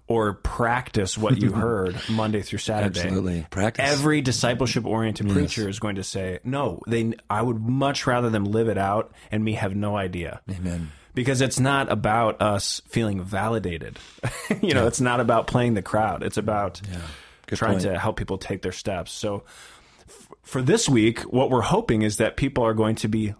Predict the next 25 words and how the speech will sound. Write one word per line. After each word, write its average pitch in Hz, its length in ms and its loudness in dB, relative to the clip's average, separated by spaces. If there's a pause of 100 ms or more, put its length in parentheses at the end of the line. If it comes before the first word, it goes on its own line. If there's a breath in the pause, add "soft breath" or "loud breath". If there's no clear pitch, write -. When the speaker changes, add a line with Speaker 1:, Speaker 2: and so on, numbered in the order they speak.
Speaker 1:
listening 113 920 0 (360 soft breath)
to 117 160 0
the 117 260 2 (280)
Holy 127 260 0
Spirit, 127 560 -2
and 117 140 2
that 113 120 0
they're 117 140 4
going 117 200 2
to 120 120 -2
be 117 340 0 (360 loud breath)
practicing 131 640 0
what 117 160 4
it - 80 0
means 123 300 0
to 117 100 -2
be 107 160 0
led 110 400 0
by 101 160 0
the 95 120 -2
Spirit - 420 0
as, 101 160 2
Speaker 2:
Mm-hmm. 101 200 2
Speaker 1:
as 107 220 -2
we, 98 280 -6